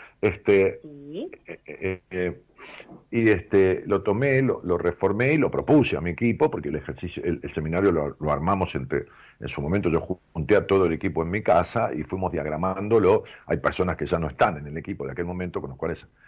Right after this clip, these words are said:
Speaker 1: armamos el seminario y hay otros que sí están, por supuesto, ¿no? Pero como yo decía, este, en, en algún momento creo que a todos, o, o, o, o en esos grupos que se arman aparte, cuando están los breaks, o que está el, el, el, el, la estación de café, porque el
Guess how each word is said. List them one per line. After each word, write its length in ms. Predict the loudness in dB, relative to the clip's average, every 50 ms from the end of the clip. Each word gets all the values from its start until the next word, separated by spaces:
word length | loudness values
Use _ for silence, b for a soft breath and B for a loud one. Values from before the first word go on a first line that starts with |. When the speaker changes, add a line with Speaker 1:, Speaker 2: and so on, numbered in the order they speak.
| b b
Speaker 1:
armamos 400 | -10 -8 -6 -6 -6 -6 -6 -6
el 100 | -6 -6
seminario 320 | -6 -4 -4 -4 -2 0 0
y 20 | 2 2
hay 40 | 2
otros 220 | 2 0 -2 -4
que 100 | -6 -10
sí 120 | -8 -6
están, 340 | -8 -6 -4 -4 -4 -4 -6
por 140 | -10 -14 -14
supuesto, 520 | -14 -16 -12 -10 -12 -12 -12 _ -18 -20 -20 _ _ -12
¿no? 200 | -10 -10 -10 -10 B B B B B B B B B B B B _ -20 -20 -20 -20 _ _ 0
Pero 180 | 2 4 4
como 220 | 4 4 4 2 4
yo 180 | 4 6 6
decía, 600 | 6 4 2 2 2 2 4 6 6 4 2 0 -2
este, 640 | -2 -2 -4 -2 0 2 2 2 2 0 -2 -4 -8
en, 140 | -8 -8 -8
en 140 | -8 -6 -4
algún 220 | -4 -4 -2 0
momento 300 | 0 0 2 2 0 2
creo 160 | 2 0 0
que 80 | 2 0
a 100 | 0 2
todos, 480 | 4 6 6 8 6 6 4 2 -2 -6
o, 60 | -8 -10
o, 540 | -10 -10 -10 -12 -10 -10 -12 -10 -8 -10
o, 180 | -10 -10 -14 -20 -20 _ _ _
o 120 | -6 -4
en 80 | -2 -2
esos 280 | -2 0 0 -2 -2 -4 -6 _
grupos 320 | 2 2 2 2 2 0
que 120 | -2 -4 -2
se 120 | 0 2
arman 260 | 2 2 0 0 -2
aparte, 440 | -2 2 4 4 4 4 2 0 -2
cuando 220 | -2 -2 -4 -4 -2
están 200 | -2 -2 0 0
los 140 | -2 -2
breaks, 500 | 0 0 2 4 4 4 2 2 0 -4
o 200 | -8 -10 -10 B B B B B B B B
que 80 | -10 -10
está 160 | -4 0 2
el, 240 | 2 2 0 -2 -4
el, 160 | -6 -6 -4
el, 220 | -4 -6 -6 -6 -4
el, 300 | -4 -4 -4 -4 -6 -8 b b b _ _
la 120 | -4 -4
estación 360 | -2 -2 -4 0 0 0 2 2
de 80 | 2
café, 300 | 2 2 2 4 2 2
porque 240 | 2 0 -2 -4 -4
el 60 | -6